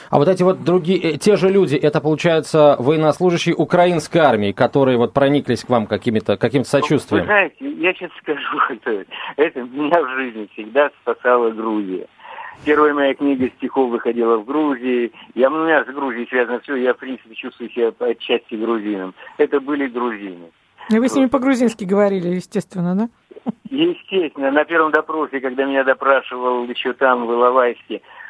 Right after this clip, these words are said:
Speaker 2: э, консультант по разведке Ираклий, и когда я ему начал читать по-грузински Галактиона Кабидзе, который в «Новом мире» у меня был, мой перевод опубликован не, не так давно, да, и вот. И я ему погруз-,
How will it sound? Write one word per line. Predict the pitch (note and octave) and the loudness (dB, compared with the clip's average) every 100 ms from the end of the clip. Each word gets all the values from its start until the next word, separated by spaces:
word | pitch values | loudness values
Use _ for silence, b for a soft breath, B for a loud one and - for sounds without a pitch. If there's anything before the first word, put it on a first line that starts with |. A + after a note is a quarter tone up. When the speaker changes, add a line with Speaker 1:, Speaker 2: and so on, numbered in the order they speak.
| B | B
Speaker 2:
э, | A#2 A2 A#2 A2 G2+ _ - | 2 4 4 2 -6 _ -2
консультант | B2 - B2 B2+ A#2+ A2+ B _ _ - | -2 -2 -2 0 0 -2 B _ _ -8
по | A2+ | 0
разведке | A#2 G#2 A#2+ A#2 - A2+ | 0 0 -2 -4 -4 -4
Ираклий, | A2+ B2+ B2 A#2+ G#2 B B B | 2 2 0 -6 -8 B B B
и | A#2 | -10
когда | A2+ C3 B2+ C3+ | -2 0 2 0
я | C3 C3 | 0 -2
ему | C3 | -2
начал | C3 C3+ B2 C3 B2 | 2 2 0 -6 -6
читать | - B2+ C#3 C3 A#2 - _ | -6 -8 0 0 0 -10 _
по-грузински | B2+ A#2 B2+ A#2+ B2+ A2+ - | -10 -4 -4 -2 -6 -6 -8
Галактиона | A#2+ A#2+ B2 A#2+ C3+ C3 B2 | -4 0 0 -2 -4 -2 -2
Кабидзе, | B2 B2 A#2+ B2+ A2+ A#2+ - B B | 0 -2 -2 -8 -4 -6 -6 B B
который | B2 A#2+ A#2 A#2+ C3 | -2 0 0 0 -4
в | A#2 C3 | -6 2
«Новом | B2+ B2+ B2+ | 2 2 -2
мире» | B2+ A#2 | -6 -6
у | A2+ | -6
меня | A2 G#2+ | -2 -2
был, | A2 | -2
мой | A2+ A2+ | -2 -4
перевод | A2+ A#2 A#2 A2 | -4 -4 -4 -6
опубликован | G#2 G#2+ A2+ B2 G#2+ G2+ G#2 | -8 -10 -8 -4 -4 -4 -4
не, | A2 G#2+ | -4 -4
не | A2 | -2
так | A2+ G#2+ | -2 0
давно, | A2 A2 G2+ F#2 | 0 0 -2 -2
да, | B2 - B B B | -4 -4 B B B
и | A2 | -6
вот. | A2 B2+ G#2+ _ _ _ _ | -2 -2 -2 _ _ _ _
И | B2+ | -6
я | C3+ C3+ | 0 0
ему | C3+ C3 | 0 -4
погруз-, | B2+ B2 C#3 | -6 -6 -8